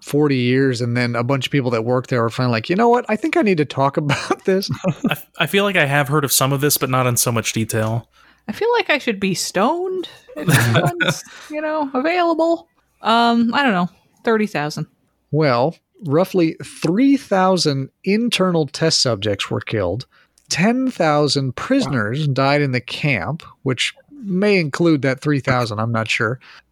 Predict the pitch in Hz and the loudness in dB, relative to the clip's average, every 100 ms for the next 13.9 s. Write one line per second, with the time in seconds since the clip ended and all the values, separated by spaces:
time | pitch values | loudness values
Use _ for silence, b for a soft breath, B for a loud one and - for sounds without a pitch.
0 | - 160 160 170 - 156 190 262 254 214 | -4 0 0 -2 -2 0 4 2 2 -2
1 | 175 170 127 117 170 254 226 220 208 - | 0 0 -2 0 2 4 4 4 2 0
2 | 156 139 190 185 139 117 139 - 165 160 | 2 4 2 0 -4 -2 -4 0 -2 0
3 | 147 143 139 127 - 190 190 185 165 - | -2 -2 -2 -2 0 0 2 0 0 -2
4 | 175 196 202 - 156 143 175 202 190 - | -2 0 0 0 2 2 2 2 0 0
5 | 160 220 285 165 143 131 - - 165 143 | 0 2 2 2 2 0 -4 0 0 2
6 | - 240 285 233 170 165 151 - 151 135 | 0 0 0 2 2 2 -2 -2 0 0
7 | 117 - - 269 269 - 226 214 190 180 | -2 -6 0 2 2 0 -2 2 2 2
8 | - 156 135 - - 196 196 135 139 127 | 0 -4 -4 -6 -4 0 2 2 0 0
9 | 120 - 135 139 139 139 123 127 311 262 | -2 -4 -2 0 2 2 2 4 4 4
10 | 233 208 151 117 - _ _ _ _ 208 | 4 4 2 0 -8 _ _ _ _ -4
11 | 196 202 254 214 185 - - 233 208 180 | -2 0 0 2 2 0 -2 0 2 0
12 | - 202 185 170 165 160 160 175 165 156 | 0 0 0 0 0 0 0 0 0 -4
13 | 156 - 123 123 131 185 180 175 160 | -6 -2 0 2 0 0 -2 -4 -6